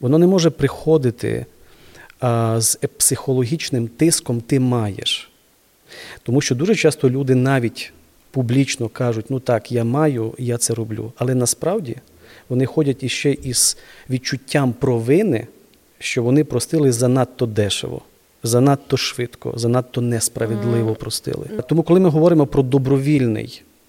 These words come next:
Speaker 1: е, жест, е, прощення, мені ця, е, це твердження нагадує трошки іншу історію.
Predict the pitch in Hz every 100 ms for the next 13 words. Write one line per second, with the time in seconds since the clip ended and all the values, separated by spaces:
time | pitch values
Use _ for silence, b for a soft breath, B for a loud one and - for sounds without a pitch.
0 | _ - 113 113 113 127 120 - - -
1 | _ 113 113 113 110 110 - 208 - 131
2 | 117 120 147 160 - 147 139 - B B
3 | B B B B B B B B B _
4 | _ 139 131 127 123 156 143 202 175 147
5 | 143 156 165 143 - 165 - 143 151 143
6 | - 120 - 120 107 98